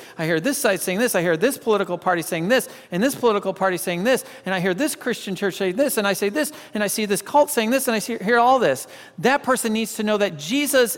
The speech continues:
is the truth. And the person who's just got the diagnosis of cancer, terminal, needs to know that Jesus is the resurrection and the life.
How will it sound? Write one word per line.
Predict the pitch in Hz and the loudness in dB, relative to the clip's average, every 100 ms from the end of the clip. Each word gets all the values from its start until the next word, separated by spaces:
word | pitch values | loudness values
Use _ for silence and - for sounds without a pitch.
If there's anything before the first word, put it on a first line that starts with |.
| - | -6
is | 262 247 | -4 -4
the | - 240 233 | -2 -2 -2
truth. | - - 370 202 - - - _ _ _ _ _ _ _ _ _ _ _ _ _ _ _ _ _ - _ _ 156 | -4 -2 0 0 -4 -18 -20 _ _ _ _ _ _ _ _ _ _ _ _ _ _ _ _ _ -20 _ _ -6
And | 147 | -6
the | |
person | 147 190 - 160 | 0 -2 0 -4
who's | 156 | -4
just | - 160 | -6 -2
got | 165 | -2
the | 156 | 0
diagnosis | 147 156 151 156 170 - 123 - - - | 0 0 2 -2 -4 -4 -8 -8 -10 -8
of | 131 127 123 | -4 -4 -6
cancer, | - 190 190 - 110 90 - _ _ _ _ _ _ _ _ _ _ | -8 -6 -6 -8 -8 -8 -16 _ _ _ _ _ _ _ _ _ _
terminal, | - 196 190 143 95 - - _ _ _ _ _ _ _ _ _ _ _ _ - | -6 -2 0 -2 -4 -12 -20 _ _ _ _ _ _ _ _ _ _ _ _ -6
needs | 160 143 - | -4 -4 -8
to | 143 | -4
know | 139 165 131 - - _ _ _ _ | 0 0 -2 -8 -20 _ _ _ _
that | - 139 | -8 -8
Jesus | - 170 139 135 | -6 -8 -8 -10
is | - 131 | -10 -10
the | 127 127 | -8 -8
resurrection | 123 143 131 131 131 - 120 | -4 -4 -4 -6 -6 -6 -12
and | 123 123 120 | -8 -8 -6
the | 113 | -6
life. | 110 139 - - - | -4 -4 -4 -16 -20